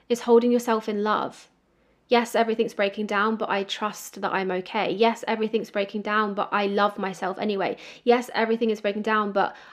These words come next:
I'm here for myself and I'm giving myself nothing but love and compassion in this moment. Like, that is how we actually hold ourselves through things without going into these huge negative spirals that take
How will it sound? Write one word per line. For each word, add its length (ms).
I'm 300
here 240
for 140
myself 720
and 180
I'm 180
giving 300
myself 380
nothing 240
but 160
love 240
and 120
compassion 520
in 80
this 180
moment. 440
Like, 180
that 260
is 100
how 240
we 160
actually 400
hold 220
ourselves 440
through 280
things 380
without 480
going 340
into 240
these 180
huge 320
negative 500
spirals 640
that 220
take 420